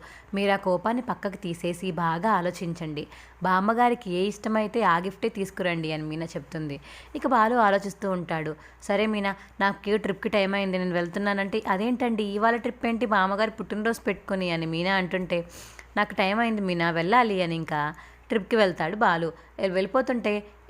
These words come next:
"ఏ బాలు, ఎక్కడికి రా?" అని సుశీల పిలుస్తుంది. "ఆ, అది ట్రిప్ వచ్చింది బామ్మ, అర్జెంట్ అంట, అందుకే వెళ్తున్నాను" అని బాలు వెళ్తుంటే, "అదేంట్రా ఇవాళ మీ బామ్మ పుట్టినరోజు కదా?"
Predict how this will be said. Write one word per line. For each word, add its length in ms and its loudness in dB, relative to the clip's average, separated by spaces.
"ఏ 220 4
బాలు, 280 4
ఎక్కడికి 380 0
రా?" 120 2
అని 180 0
సుశీల 280 0
పిలుస్తుంది. 560 -2
"ఆ, 100 -2
అది 300 0
ట్రిప్ 280 -2
వచ్చింది 340 0
బామ్మ, 320 2
అర్జెంట్ 540 0
అంట, 200 -2
అందుకే 320 -2
వెళ్తున్నాను" 580 0
అని 100 -2
బాలు 240 -2
వెళ్తుంటే, 520 -2
"అదేంట్రా 460 0
ఇవాళ 400 0
మీ 140 -4
బామ్మ 320 -2
పుట్టినరోజు 560 -4
కదా?" 440 0